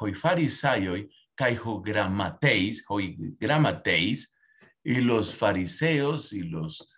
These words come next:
escribas le preguntan, le averiguan, necesitan averiguar, "Di a ti, di a ti". Esta es una pregunta, eh, una pregunta enfática. ¿En razón de qué? ¿En razón de qué? Di a ti.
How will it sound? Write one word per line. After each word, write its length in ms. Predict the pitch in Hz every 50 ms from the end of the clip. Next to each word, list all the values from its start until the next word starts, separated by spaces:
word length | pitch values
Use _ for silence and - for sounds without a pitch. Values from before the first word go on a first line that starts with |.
| _ _ _ _
escribas 840 | - 82 - - - - 156 180 190 180 147 123 117 120 117 - 90
le 180 | 87 87 85
preguntan, 800 | 78 - - 85 87 - 90 190 165 - - - 90 85 85 82 80 82
le 80 | 85 87
averiguan, 720 | 85 82 85 87 90 131 185 190 160 135 107 90 87 80 80
necesitan 640 | 90 87 82 80 80 80 107 135 127 - 156 143
averiguar, 680 | 113 95 90 82 85 82 92 92 90 85 80 80 90 95
"Di 180 | 110 110 110
a 200 | 101 92 90 -
ti, 420 | - 208 240 208 120 78 - - _ _ _ _ _ _ _ _ _ _ _ _ _ _ _ _ _ _ _ _
di 240 | _ 101 113 123 131
a 160 | 120 113 -
ti". 160 | - 226 220 175
Esta 220 | 120 107 - 151
es 100 | 151 147
una 220 | 170 175 175 170
pregunta, 720 | - - 107 104 120 147 151 151 151 160 156 147 147 - _ _ _ _ _ _ _ _ _ _ _ _
eh, 340 | - - - - - - _ _ _ _ _ _ _ _ _ _
una 200 | - 135 143 143
pregunta 460 | - 110 104 104 117 120 120 143 123
enfática. 800 | 110 92 90 - 160 160 151 151 - 98 78 - 62 - - _ _ _ _ _ _ _ _ _
¿En 240 | _ 151 160 156 156
razón 640 | 147 147 156 143 131 123 - 190 208 233 240 240
de 240 | 185 160 117 - -
qué? 420 | - 170 160 - - - - - _ _ _ _ _ _ _ _ _ _ _ _ _ _ _ _ _ _ _ _ _
¿En 220 | - 151 165 165 156
razón 440 | 156 143 123 120 - 190 208 208 180
de 140 | 151 139
qué? 160 | 143 127 113 104
Di 220 | 95 120 117 113
a 180 | 101 101 101 -
ti. 400 | - 180 - 90 80 - -